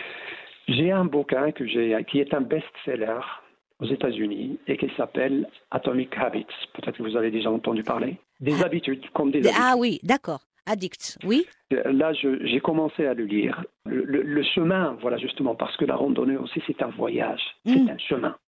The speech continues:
Speaker 1: D'accord ?
Speaker 2: Bien sûr.
Speaker 1: Donc, euh, voilà, on met l'accent là-dessus, euh, maintenant qu'on a, qu'on a brassé tout, tous les, tous les points. Moi, je me rappelle très bien les premières randonnées. Première randonnée, bon, j'ai fait des petites distances, j'ai fait des randonnées timides, puis après, j'ai commencé à, à comprendre,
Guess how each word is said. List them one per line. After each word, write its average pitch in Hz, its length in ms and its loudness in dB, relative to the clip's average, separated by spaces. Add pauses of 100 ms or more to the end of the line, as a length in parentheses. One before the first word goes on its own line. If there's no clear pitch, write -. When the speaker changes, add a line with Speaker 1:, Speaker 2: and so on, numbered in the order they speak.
(180)
Speaker 1:
D'accord ? 185 360 0 (180)
Speaker 2:
Bien 151 80 -4
sûr. - 260 -2
Speaker 1:
Donc, - 160 -2
euh, 123 40 0
voilà, 147 240 2
on 113 100 0
met 143 120 4
l'accent 139 320 0
là-dessus, 117 500 -2
euh, 101 200 -2
maintenant 113 420 -2
qu'on - 200 -6
a, - 360 -4
qu'on - 140 -6
a - 80 0
brassé - 320 -2
tout, - 160 -4
tous 123 200 -2
les, 110 380 0
tous 135 100 0
les 117 100 2
points. - 260 -2 (760)
Moi, 139 100 -2
je 135 80 2
me 147 60 4
rappelle 151 260 0
très 160 160 -2
bien 135 200 0
les - 80 -4
premières 131 380 0
randonnées. 120 500 0 (520)
Première 131 360 0
randonnée, 131 440 2
bon, 123 220 -2
j'ai - 140 -4
fait 139 200 0
des 117 120 -4
petites - 220 -4
distances, 160 580 0
j'ai 113 160 -6
fait 139 120 -2
des 127 80 -2
randonnées 120 460 -2 (100)
timides, 165 400 4
puis 127 140 -4
après, 165 280 -2
j'ai 156 120 -6
commencé 127 500 -2
à, 131 400 -4
à - 140 -4
comprendre, 147 640 0